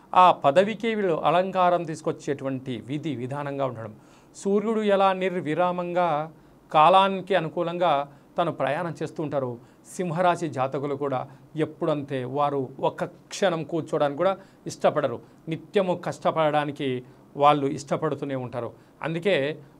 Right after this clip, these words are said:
పన్నెండు రాశులు ఒకవైపు, సింహరాశి వారు ఒకవైపు ఉండడం జరుగుతుంది. అనేక మంది చూడండి, ఒక గవర్నమెంట్ అంటే పోలీస్ జాబ్లు కానీ, బోర్డర్‌లో జాబ్లు కానీ, ఆర్డీఓ, ఎంఆర్ఓ, కలెక్టర్ జాబ్లు కొన్ని లక్షల మంది రాస్తారు.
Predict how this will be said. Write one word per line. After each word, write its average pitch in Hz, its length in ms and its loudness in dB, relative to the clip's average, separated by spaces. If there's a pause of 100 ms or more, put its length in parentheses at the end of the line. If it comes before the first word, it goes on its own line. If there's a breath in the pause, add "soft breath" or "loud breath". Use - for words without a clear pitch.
(140)
పన్నెండు 202 380 0
రాశులు 180 460 4
ఒకవైపు, 156 680 -2
సింహరాశి 160 680 -2
వారు 143 160 0
ఒకవైపు 139 460 -4
ఉండడం 123 240 -6
జరుగుతుంది. 113 420 -10 (420 loud breath)
అనేక 214 380 0
మంది 202 560 -2
చూడండి, 180 360 -4 (360 loud breath)
ఒక 175 140 -2
గవర్నమెంట్ 180 500 2 (160)
అంటే 170 200 -4
పోలీస్ 170 380 -2
జాబ్లు 160 340 0
కానీ, 156 300 -4
బోర్డర్‌లో 151 460 0
జాబ్లు 147 320 0
కానీ, 143 340 -4 (300 loud breath)
ఆర్డీఓ, 151 540 2
ఎంఆర్ఓ, 151 520 -2
కలెక్టర్ 147 380 -4
జాబ్లు 143 320 -4
కొన్ని 139 280 -8
లక్షల 156 480 -2
మంది 180 180 -4
రాస్తారు. 131 400 -8